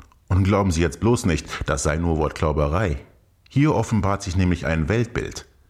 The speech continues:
Viele werden sich noch an Merkels täppische Weihnachtsansprachen erinnern,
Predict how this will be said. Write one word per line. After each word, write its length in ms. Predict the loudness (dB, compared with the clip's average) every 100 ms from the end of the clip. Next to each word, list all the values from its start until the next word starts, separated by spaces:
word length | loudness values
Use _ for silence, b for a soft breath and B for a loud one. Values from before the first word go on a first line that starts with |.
| _
Viele 560 | -14 -14 -4 2 2 4
werden 240 | 4 4
sich 160 | 2 0
noch 100 | 0
an 180 | 0 0
Merkels 520 | 0 0 -2 -2 -2
täppische 560 | -2 0 -2 0 0 0
Weihnachtsansprachen 920 | 0 0 0 -2 -2 -2 -2 0 0
erinnern, 460 | 2 2 0 -2